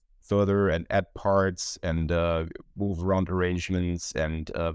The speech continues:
add different instruments and all of that. So that was really, really inspiring and really cool for me. And I have a very deep, uh, creative relationship with Peter somehow. Like, um, I,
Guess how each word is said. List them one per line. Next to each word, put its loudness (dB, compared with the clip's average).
add 0
different -4
instruments -4
and -4
all -2
of -4
that. -2
So -6
that -6
was -2
really, 0
really 0
inspiring 0
and -2
really -2
cool -10
for -8
me. 2
And -2
I 0
have 2
a -4
very -2
deep, 0
uh, 0
creative 0
relationship -2
with -8
Peter -2
somehow. -2
Like, -2
um, -2
I, -4